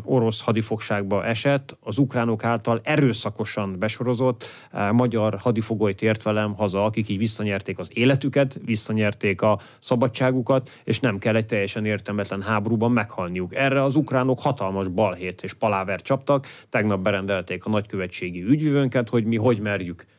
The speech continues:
ezeket az embereket elhozni, azonnali hozzáférést kértek hozzájuk, azonnali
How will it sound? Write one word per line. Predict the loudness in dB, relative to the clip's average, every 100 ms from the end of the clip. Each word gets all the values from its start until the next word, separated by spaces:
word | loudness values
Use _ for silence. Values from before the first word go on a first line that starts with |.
| _ _
ezeket | -8 -6 -6 -4
az | -4
embereket | -2 0 0 -2 -2 -2 -4 -6 -10
elhozni, | -2 0 2 2 4
azonnali | 4 4 2 2 2
hozzáférést | 2 2 2 0 0 0 -2 -2 -2 -2
kértek | -2 -2 -2 0
hozzájuk, | 2 2 2 2 0 -2
azonnali | -2 0 0 2 2 2